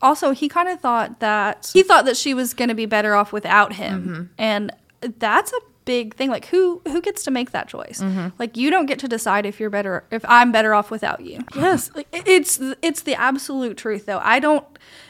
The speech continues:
Speaker 1: and I have never dealt with this situation. I am a very naive person in this
Speaker 2: Mm-hmm.
Speaker 1: little happy bubble,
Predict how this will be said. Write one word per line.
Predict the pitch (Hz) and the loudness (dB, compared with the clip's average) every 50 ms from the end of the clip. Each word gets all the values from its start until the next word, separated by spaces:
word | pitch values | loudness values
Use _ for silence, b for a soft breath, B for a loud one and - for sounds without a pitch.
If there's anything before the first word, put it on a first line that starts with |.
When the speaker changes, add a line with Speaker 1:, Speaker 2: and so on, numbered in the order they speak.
| B B - | B B -10
Speaker 1:
and | - 208 254 320 330 302 285 - | -4 2 6 6 6 6 6 6
I | 285 359 427 | 6 6 6
have | 381 339 262 233 233 | 6 2 -2 -2 -2
never | 240 240 240 240 226 226 226 226 226 220 226 226 - | 0 2 2 2 2 2 0 0 0 -2 -4 -8 -6
dealt | 208 214 202 202 196 185 - - - - - - - - - | -2 0 0 2 0 -2 -4 -8 -12 -14 -14 -16 -18 -14 -8
with | 254 240 226 226 | -4 -4 -4 -2
this | 226 220 214 - | -4 -4 -4 -4
situation. | 226 208 - 214 208 196 196 - - 220 220 | -6 -6 -4 -2 -2 -2 -2 -4 -6 -4 -2
I | 294 | -2
am | 294 208 202 208 | -2 -2 -2 -4
a | 190 | -6
very | 202 208 202 208 202 | -4 -4 -6 -4 -4
naive | 208 202 202 202 202 202 208 202 - | -4 -4 -4 -4 -4 -6 -8 -10 -8
person | - 214 196 202 - 220 208 | -8 -6 -6 -6 -6 -8 -6
in | 202 196 | -4 -4
this | 202 190 196 | -2 -2 -4
Speaker 2:
Mm-hmm. | 185 | -4
Speaker 1:
little | 185 208 202 196 196 | -4 -4 -4 -6 -6
happy | - - - 214 220 226 226 | -6 -4 -4 -4 -4 -4 -4
bubble, | 214 214 202 208 208 202 | -4 -4 -4 -4 -6 -8